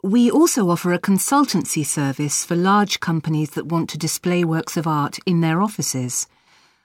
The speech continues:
I phone round companies, explain what we do,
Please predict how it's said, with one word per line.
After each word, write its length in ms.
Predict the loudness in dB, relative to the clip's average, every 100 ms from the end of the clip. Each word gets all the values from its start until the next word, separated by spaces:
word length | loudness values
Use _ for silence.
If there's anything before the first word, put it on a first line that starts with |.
| _
I 220 | 0 0
phone 420 | -2 -2 2 2 2
round 340 | 0 -2 -4
companies, 800 | -6 -6 -6 -6 -4 -2 -4 -8 _ _ _
explain 500 | -8 -8 -4 0 2
what 120 | 2
we 120 | -2 -4
do, 480 | -4 -2 -2 -4